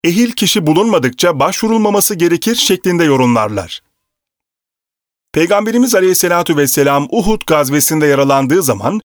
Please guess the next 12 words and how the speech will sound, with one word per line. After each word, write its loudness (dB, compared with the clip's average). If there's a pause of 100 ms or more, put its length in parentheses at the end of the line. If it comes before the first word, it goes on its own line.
önce 0
suyla 0
yıkamışlar, -2 (280)
kanın 0
durmadığını 2
görünce 0 (220)
Hazreti -2
Fatıma 0
bir -2
parça 0
hasır 0
yakarak -2